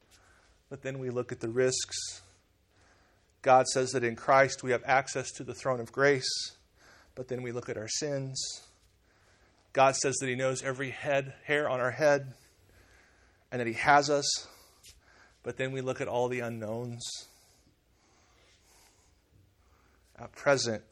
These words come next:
we do not yet see everything in subjection to him. So what's the solution?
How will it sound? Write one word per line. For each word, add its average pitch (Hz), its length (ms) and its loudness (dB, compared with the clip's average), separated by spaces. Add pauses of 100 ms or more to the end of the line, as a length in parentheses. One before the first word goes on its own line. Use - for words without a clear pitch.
(140)
we 135 280 -6
do 135 120 -4
not 123 400 2
yet 113 360 -4
see 110 480 -4 (960)
everything 120 580 -4
in 104 120 -8
subjection 110 600 -4
to 98 100 -6
him. 98 280 -10 (1400)
So - 160 -18
what's 143 220 0
the 147 100 -2
solution? 120 640 -4